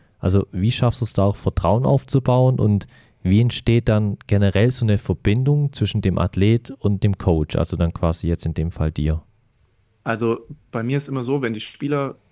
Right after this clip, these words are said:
Speaker 2: oder wenn die Sportler zu mir kommen, dann, äh, gibt's erstmal zwei Vorgespräche. Also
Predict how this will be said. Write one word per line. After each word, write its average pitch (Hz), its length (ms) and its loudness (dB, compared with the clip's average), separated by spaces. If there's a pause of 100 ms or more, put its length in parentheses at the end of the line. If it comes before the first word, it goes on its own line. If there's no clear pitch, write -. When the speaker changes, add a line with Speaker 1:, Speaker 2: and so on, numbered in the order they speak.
Speaker 2:
oder 107 260 -8
wenn 107 160 -12
die 104 140 -16
Sportler 127 580 -8
zu - 100 -12
mir 135 280 0
kommen, 139 500 -2
dann, 113 460 -2 (200)
äh, 107 200 -8
gibt's - 180 -10
erstmal 104 240 -6
zwei 98 220 -4
Vorgespräche. 104 920 -8
Also 104 440 -4